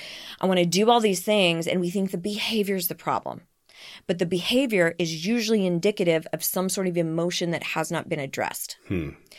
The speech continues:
Speaker 1: So the second thing that I wanted to identify is that emotions are simply messaging, but they are fucking dramatic.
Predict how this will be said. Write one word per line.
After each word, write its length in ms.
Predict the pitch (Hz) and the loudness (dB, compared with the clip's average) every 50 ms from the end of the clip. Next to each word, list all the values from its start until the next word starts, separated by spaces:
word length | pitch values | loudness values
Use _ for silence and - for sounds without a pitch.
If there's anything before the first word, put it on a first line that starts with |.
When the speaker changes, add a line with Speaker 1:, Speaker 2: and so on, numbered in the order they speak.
| - - - - - - - - - - - _ _ _ _ _ _ | -14 -14 -12 -12 -12 -12 -14 -16 -18 -20 -20 _ _ _ _ _ _
Speaker 1:
So 140 | - 254 | 0 4
the 80 | 220 233 | 6 6
second 280 | - - 285 277 320 285 | 8 10 8 8 8 6
thing 140 | 247 247 214 | 4 6 8
that 100 | 208 196 190 | 8 10 10
I 60 | 185 | 8
wanted 280 | 175 180 175 175 175 175 | 8 8 6 6 4 2
to 120 | 185 - | 2 2
identify 640 | - 165 160 165 151 156 156 - 156 147 151 165 185 190 - | 2 2 2 0 -2 -2 -2 -2 -4 -4 -2 -4 -6 -4 -2
is 140 | - 185 160 | -2 2 4
that 180 | 185 - - - | 4 4 4 4
emotions 540 | 196 190 190 185 180 180 185 - 208 208 202 - | 2 2 4 4 2 2 2 0 0 -2 -2 -4
are 100 | - 185 | -4 -4
simply 720 | 180 - - - 180 165 165 - - 170 170 170 170 - - _ _ _ _ | -2 -2 0 0 0 0 0 -2 -2 -2 -2 -2 -4 -6 -14 _ _ _ _
messaging, 800 | 180 180 185 175 156 156 165 - - 147 - - - 69 - - 175 - _ _ _ _ _ - - - - - - - _ _ _ _ _ _ _ | -2 0 0 2 2 0 0 -2 -4 -4 -4 -6 -6 -6 -8 -10 -12 -16 _ _ _ _ _ -20 -20 -20 -20 -20 -20 -20 _ _ _ _ _ _ _
but 200 | 214 190 190 185 | 4 4 4 4
they 120 | 190 165 | 4 4
are 140 | 165 175 175 | 4 4 0
fucking 440 | 175 - - 165 175 - 160 160 170 | -2 -2 -4 -6 -4 -4 -6 -6 -4
dramatic. 680 | 175 196 196 208 240 262 247 208 - - - - - | -2 0 0 0 0 0 -2 -4 -4 -6 -10 -14 -20